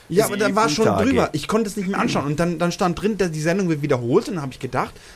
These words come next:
Speaker 1: ab dem wiederholten Termin kann
Speaker 2: Nochmal.
Speaker 1: ich das nochmal sieben Tage online
Speaker 2: Nein.
Speaker 1: anschauen. Es ging aber nicht. Es wurde nur im Fernsehen wiederholt.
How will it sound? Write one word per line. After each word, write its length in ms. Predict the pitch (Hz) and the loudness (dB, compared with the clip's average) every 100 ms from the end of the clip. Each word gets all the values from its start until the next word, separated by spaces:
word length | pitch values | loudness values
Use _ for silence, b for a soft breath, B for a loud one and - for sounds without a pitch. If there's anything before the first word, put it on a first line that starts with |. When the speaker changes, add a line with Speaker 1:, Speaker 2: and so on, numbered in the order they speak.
| - | -8
Speaker 1:
ab 140 | - | -4
dem 180 | 175 151 | -2 0
wiederholten 580 | 139 135 131 247 - 240 | 2 2 4 2 2 -2
Termin 400 | 170 143 139 196 | 0 0 2 2
kann 160 | 127 131 | 0 0
Speaker 2:
Nochmal. 280 | 127 101 92 | 2 2 2
Speaker 1:
ich 40 | |
das 80 | 233 | 0
nochmal 300 | 285 226 180 | 2 2 0
sieben 240 | 147 135 | -2 -4
Tage 320 | 131 123 120 | -2 -2 -2
online 220 | 123 120 123 | -2 2 0
Speaker 2:
Nein. 80 | 113 | -2
Speaker 1:
anschauen. 220 | 107 107 B B | -8 -10 B B
Es 220 | 175 - | -2 0
ging 200 | 247 269 | 0 2
aber 220 | 160 131 | 0 -2
nicht. 160 | 233 - | -4 -6
Es 220 | 123 135 | -6 -2
wurde 220 | 185 208 | 0 2
nur 240 | 208 240 240 | 4 2 2
im 120 | 233 226 - | -2 -6 -4
Fernsehen 400 | 226 208 147 123 | 0 2 2 0
wiederholt. 400 | 120 113 104 95 | 0 -2 -4 -10